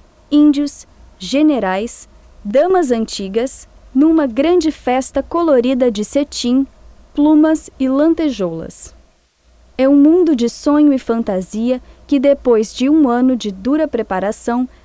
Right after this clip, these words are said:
desfila sob os aplausos do público. E cada uma das escolas espera ansiosamente ganhar o prêmio.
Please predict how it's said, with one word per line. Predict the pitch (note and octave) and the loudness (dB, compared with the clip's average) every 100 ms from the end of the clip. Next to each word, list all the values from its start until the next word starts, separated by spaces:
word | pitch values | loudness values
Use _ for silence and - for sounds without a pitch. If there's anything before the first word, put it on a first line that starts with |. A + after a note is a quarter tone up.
| - | -4
desfila | D4 D4+ - D4 D4 C#4+ C#4 | -2 -2 -4 0 0 0 -2
sob | - A3+ G#3 | -2 -4 -4
os | G3+ | -6
aplausos | G3+ G3+ B3 C4+ D4 C4+ C4 | -6 -6 -2 0 0 0 -2
do | A3+ | -2
público. | A3+ F#3 D#3+ D#3+ D#3+ D#3+ D#3+ _ _ _ _ _ _ _ _ | -4 -6 -8 -10 -12 -12 -14 _ _ _ _ _ _ _ _
E | G#3+ F#3+ | -16 -16
cada | - B3+ C#4+ D#4 | -6 -2 0 0
uma | C4+ A#3+ B3 | 2 2 0
das | G#3+ F#3+ G3 | -2 -6 -6
escolas | F#3 - G#3+ G#3+ A3 - - - | -10 -6 -2 -2 -4 -8 -18 -10
espera | A#3+ - - A3+ A3 A3+ - | -10 -10 -6 -2 0 -2 0
ansiosamente | C#4 D#4+ - B3 A3+ G3+ G3+ G#3 B3 C4+ | 0 0 0 -2 -2 -2 -4 -2 -4 -4
ganhar | A3+ C#4+ A3+ F#3 | 0 0 0 -2
o | G3+ | -6
prêmio. | - E3+ D#3 E3 | -6 -8 -6 -12